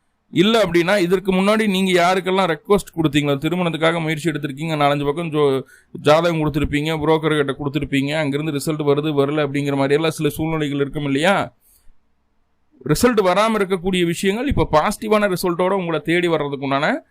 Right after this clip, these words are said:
ஒரு சூழ்நிலைகளை சொல்லுது. திருமணம் ஆகாதவர்களுக்கு திருமணம் ஆகிறதுக்குண்டான ஒரு சூழ்நிலை,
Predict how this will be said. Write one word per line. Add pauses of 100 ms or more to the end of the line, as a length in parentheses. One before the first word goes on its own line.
(240)
ஒரு
சூழ்நிலைகளை
சொல்லுது.
திருமணம்
ஆகாதவர்களுக்கு
திருமணம்
ஆகிறதுக்குண்டான
ஒரு
சூழ்நிலை,